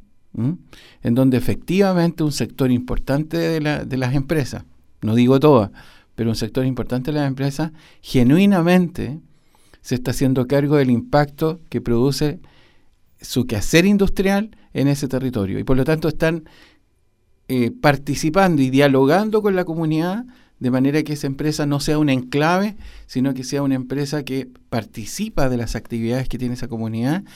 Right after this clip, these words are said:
tratando de minimizar, ¿no es cierto?, los riesgos que eso conlleva. Una empresa que está a la orilla de un río, por ejemplo, y está, tenemos el tema de los desechos,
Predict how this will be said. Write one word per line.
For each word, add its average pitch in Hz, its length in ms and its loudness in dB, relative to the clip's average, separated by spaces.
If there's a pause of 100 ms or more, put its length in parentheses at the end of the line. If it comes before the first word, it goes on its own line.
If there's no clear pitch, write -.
(240)
tratando 131 440 2
de 127 140 4
minimizar, 143 720 4
¿no 135 120 -6
es - 40 -8
cierto?, 139 260 -6
los 123 140 -2
riesgos 147 360 -4
que 135 140 -8
eso 143 280 -6 (420)
conlleva. 127 640 6 (480)
Una 127 140 4
empresa 123 300 2
que 110 60 -4
está 113 160 -2
a - 20 0
la 113 80 0
orilla 110 260 -2
de 123 60 4
un 127 100 4
río, 190 320 6
por 160 140 0
ejemplo, 160 560 -4 (240)
y 120 80 -10
está, 120 240 -4
tenemos 120 400 -2
el 104 80 -6
tema 117 160 -2
de 107 60 -4
los 107 120 -4
desechos, 165 580 -2